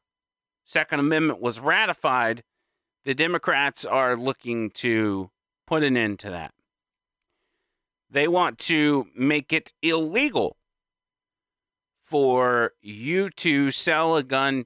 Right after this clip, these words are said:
to your neighbor that you've known for decades, or sell a gun to your childhood friend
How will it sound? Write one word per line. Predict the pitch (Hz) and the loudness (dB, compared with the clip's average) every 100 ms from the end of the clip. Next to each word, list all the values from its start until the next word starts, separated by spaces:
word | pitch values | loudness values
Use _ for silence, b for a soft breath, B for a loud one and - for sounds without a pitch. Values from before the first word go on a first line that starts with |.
| - | -8
to | 139 123 120 120 92 | -6 -4 -2 -2 -4
your | 110 113 | -4 -4
neighbor | 110 156 180 - - _ _ _ _ _ _ _ - | -2 -2 -2 -4 -16 _ _ _ _ _ _ _ -4
that | 104 - | -4 -4
you've | 110 92 | -8 -6
known | 101 101 95 | -4 -4 -6
for | 95 | -10
decades, | 92 101 90 - 67 71 - - _ _ _ _ _ _ - | -6 -4 -4 -6 -12 -12 -20 -20 _ _ _ _ _ _ -4
or | 127 127 123 123 123 120 | 0 2 2 2 2 0
sell | - 147 139 | 0 0 0
a | |
gun | 123 143 139 135 | 0 0 0 -2
to | - 139 120 | -2 -4 -2
your | 120 120 120 120 117 104 | -2 0 2 2 0 -2
childhood | - 143 127 120 110 117 | -4 -2 0 -2 -2 -4
friend | - 170 208 202 73 62 | -4 -2 0 0 -2 -8